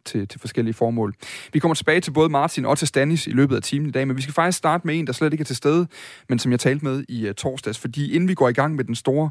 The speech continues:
fortælling om Katar, og om hvad der foregår, og hvad det er for et land, vi skal ned og spille fodbold i,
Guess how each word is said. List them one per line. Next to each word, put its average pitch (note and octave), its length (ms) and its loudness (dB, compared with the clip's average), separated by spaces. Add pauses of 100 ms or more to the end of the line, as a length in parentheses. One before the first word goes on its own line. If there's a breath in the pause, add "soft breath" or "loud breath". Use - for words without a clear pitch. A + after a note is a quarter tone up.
(120)
fortælling C3+ 500 0
om C#3 120 0
Katar, A2+ 400 -2
og A2+ 140 2
om F#2+ 120 -2
hvad G2 120 0
der A#2 60 0
foregår, B2+ 540 2
og G2 60 -2
hvad G2+ 100 -4
det G#2+ 80 -2
er C#3+ 60 2
for C3+ 140 0
et G#2 80 -2
land, C3 180 0 (340 soft breath)
vi B2 60 -4
skal B2 140 -6
ned B2+ 60 0
og C3 60 -2
spille A2+ 160 -4
fodbold C3 300 2
i, - 220 -6